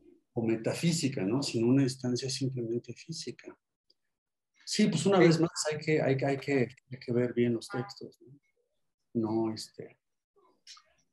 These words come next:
Speaker 1: no partir de supuestos preconcebidos, ¿no? Acerca de lo que deben de decir.
Speaker 2: Claro,
Speaker 1: ¿No?
Speaker 2: sí.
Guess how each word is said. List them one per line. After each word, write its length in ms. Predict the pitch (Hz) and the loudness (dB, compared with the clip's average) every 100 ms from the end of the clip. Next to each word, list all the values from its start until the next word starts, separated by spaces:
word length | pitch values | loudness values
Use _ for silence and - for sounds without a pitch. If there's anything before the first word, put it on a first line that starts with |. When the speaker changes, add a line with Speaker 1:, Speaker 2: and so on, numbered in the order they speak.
| _ _ _ _ - | _ _ _ _ 0
Speaker 1:
no 200 | 131 135 | 4 6
partir 340 | 135 - 135 131 | 4 2 4 4
de 100 | 131 | 4
supuestos 800 | - - 123 123 - 120 104 - | 0 -4 -2 -2 -2 -6 -8 -8
preconcebidos, 840 | 107 - 107 - 98 117 117 - | -10 -10 -12 -10 -6 -6 -6 -10
¿no? 160 | 110 113 | -14 -14
Acerca 360 | 117 104 - 107 | -14 -18 -12 -6
de 140 | 101 | -4
lo 140 | 104 | -4
que 140 | 104 120 | -2 0
deben 260 | 120 123 | 2 2
de 100 | 110 | 0
decir. 380 | 101 - - 135 - _ _ _ _ _ - _ _ | -2 -10 -8 -10 -10 _ _ _ _ _ -20 _ _
Speaker 2:
Claro, 320 | - 147 139 | 0 2 2
Speaker 1:
¿No? 60 | 131 | -2
Speaker 2:
sí. 260 | - 160 | -6 -8